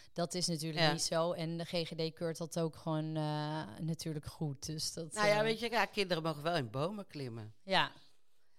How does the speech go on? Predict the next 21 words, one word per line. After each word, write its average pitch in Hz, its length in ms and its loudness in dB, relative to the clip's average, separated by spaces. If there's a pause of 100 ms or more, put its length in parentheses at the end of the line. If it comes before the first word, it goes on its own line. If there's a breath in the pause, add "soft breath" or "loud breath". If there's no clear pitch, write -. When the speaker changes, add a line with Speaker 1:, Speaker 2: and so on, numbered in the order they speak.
(300)
Speaker 2:
En, 151 380 2
eh, 113 1000 0
ja, 156 220 4
dat 120 240 -6
kan 247 240 6
natuurlijk 143 400 -4
fout 240 280 -8
gaan. 139 120 -8
Het 139 100 -12
is - 120 -10
nog 208 140 -8
nooit, 208 360 2
ik 160 140 -10
zal 180 140 -2
het 170 100 -2
afkloppen, 165 480 -8
nog 147 120 -10
nooit 156 220 -2
Speaker 1:
Nee. 151 100 -6
Speaker 2:
fout 185 260 -8
gegaan. 170 400 -12